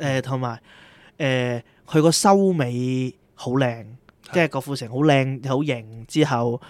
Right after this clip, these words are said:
Speaker 1: 係無端端神經質咗下，然後每一下都係擺拍，
Speaker 2: 係。
Speaker 1: 係真係擺住佢哋嚟，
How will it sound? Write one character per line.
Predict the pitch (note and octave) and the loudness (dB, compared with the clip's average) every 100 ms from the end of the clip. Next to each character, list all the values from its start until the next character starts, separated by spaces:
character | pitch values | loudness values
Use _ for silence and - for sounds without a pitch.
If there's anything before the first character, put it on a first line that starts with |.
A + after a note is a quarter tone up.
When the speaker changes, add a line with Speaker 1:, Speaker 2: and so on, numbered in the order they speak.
| - - | -20 -8
Speaker 1:
係 | C3+ C3 | -6 -6
無 | A2+ | -8
端 | D3 D3+ | -8 -6
端 | D3+ D3+ | -6 -8
神 | B2 A#2 | -10 -4
經 | D3 D3 | -2 2
質 | D3 C#3+ | 2 4
咗 | C3 C#3 | 4 4
下， | C3+ A#2+ B2 - - | 2 -4 -6 -14 -12
然 | D3 B2 | -8 -8
後 | C#3 | -8
每 | D3 A#2 B2+ D3+ | -10 -10 -6 -2
一 | |
下 | G#3+ - C3 | -2 -2 -4
都 | C#3 | -2
係 | D3 - | -4 -6
擺 | - - C3+ | -14 -6 -4
拍， | D#3 C3 - _ - | -4 -6 -10 _ -12
Speaker 2:
係。 | B2 A#2 - | -8 -8 -2
Speaker 1:
係 | D#3+ D3+ | 2 4
真 | A#3 | 4
係 | - | 4
擺 | B2 C#3+ | 2 2
住 | E3 C#3 | 4 2
佢 | C3+ | 2
哋 | A#2+ | 0
嚟， | A2 G#2+ | -6 -14